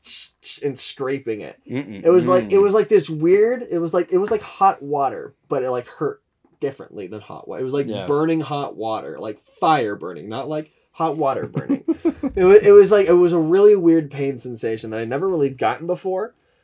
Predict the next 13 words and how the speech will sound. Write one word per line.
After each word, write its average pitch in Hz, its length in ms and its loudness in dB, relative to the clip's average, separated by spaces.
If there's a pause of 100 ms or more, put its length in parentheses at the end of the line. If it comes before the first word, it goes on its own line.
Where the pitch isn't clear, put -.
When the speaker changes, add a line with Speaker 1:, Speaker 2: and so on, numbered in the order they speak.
(140)
Speaker 1:
But, 127 180 -4
um, 101 440 -6 (480)
yeah, 143 280 -6 (200)
uh, 117 300 -6 (880)
hopefully 151 340 -6
I 123 60 0
get 123 160 -4
done 113 180 -10
peeling 110 400 -12
soon 90 500 -16 (100)
so 101 280 -10
I 98 80 -10
can 95 260 -18